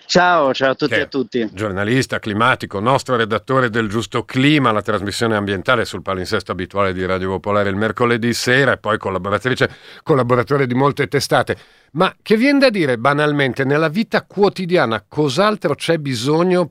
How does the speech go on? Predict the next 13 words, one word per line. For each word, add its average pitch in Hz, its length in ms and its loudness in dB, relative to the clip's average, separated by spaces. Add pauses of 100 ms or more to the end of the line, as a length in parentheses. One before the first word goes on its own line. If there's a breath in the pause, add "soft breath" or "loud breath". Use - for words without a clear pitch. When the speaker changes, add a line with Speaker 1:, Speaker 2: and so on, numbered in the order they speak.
(120)
Speaker 2:
per 135 220 0
vedere 135 460 2
che 131 140 -4
siamo 127 280 0
in 117 120 0
una 110 160 0
situazione 117 500 -2
di 117 140 0
emergenza 120 760 0 (500 soft breath)
non 190 540 0
globale, 123 880 2
generale, 120 640 2
ma 120 180 -2